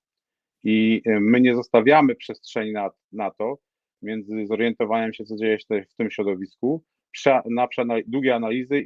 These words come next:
i, i myślenie, co zrobić w systemie produkcyjnym. To widać od ręki. Jeśli platforma jest dobra,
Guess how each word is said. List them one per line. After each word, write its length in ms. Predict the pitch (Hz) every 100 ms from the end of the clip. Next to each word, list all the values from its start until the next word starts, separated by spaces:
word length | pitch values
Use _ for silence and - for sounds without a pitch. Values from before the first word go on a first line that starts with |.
| 110 -
i, 260 | 120 117
i 60 | 123
myślenie, 440 | 117 - 120 123
co 140 | 117 117
zrobić 320 | 117 110 -
w 40 | -
systemie 380 | 117 - 110 107
produkcyjnym. 500 | 104 104 - 78 65
To 100 | 117
widać 260 | 123 117 107
od 100 | 101
ręki. 220 | 78 - _ _ _ _ -
Jeśli 200 | - 104
platforma 440 | 117 - 147 135
jest 140 | 110 101
dobra, 320 | 113 147